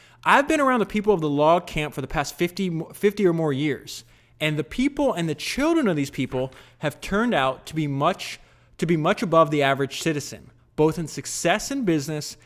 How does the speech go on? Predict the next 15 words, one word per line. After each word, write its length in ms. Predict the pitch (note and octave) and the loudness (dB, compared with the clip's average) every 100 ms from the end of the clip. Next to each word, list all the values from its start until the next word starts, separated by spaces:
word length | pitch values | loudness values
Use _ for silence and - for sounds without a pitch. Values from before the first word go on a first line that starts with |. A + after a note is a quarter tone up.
| _ | _
and 120 | D3+ D3 | -6 -4
in 140 | C3+ | -4
being 280 | C3 C#3+ C#3+ | -2 -2 -2
a 60 | |
good 340 | B2+ A#2+ B2+ B2+ | -4 -4 -2 -2
all-around 560 | - A#2+ A#2 A2+ A2 | -6 -6 -6 -10 -12
citizen." 640 | - C3+ A#2+ - A1 - - _ _ _ _ _ _ _ _ _ _ _ - _ _ _ _ - | -8 -6 -6 -12 -16 -20 -20 _ _ _ _ _ _ _ _ _ _ _ -20 _ _ _ _ -6
Um, 400 | C3 B2+ A#2+ A#2 | -2 0 -2 -6
so 460 | - C3+ B2+ B2 - _ | -2 0 0 -4 -16 _
he's 640 | _ - D#3+ C3 - - - - - | _ -6 -4 -4 -8 -12 -16 -20 -6
living 260 | D3+ F3+ | 0 0
in 60 | E3+ | 0
a 40 | |
logging 360 | D#3 F#3+ F#3+ D3 | 2 2 2 -4
camp, 400 | - C3 B2+ | -6 -4 -6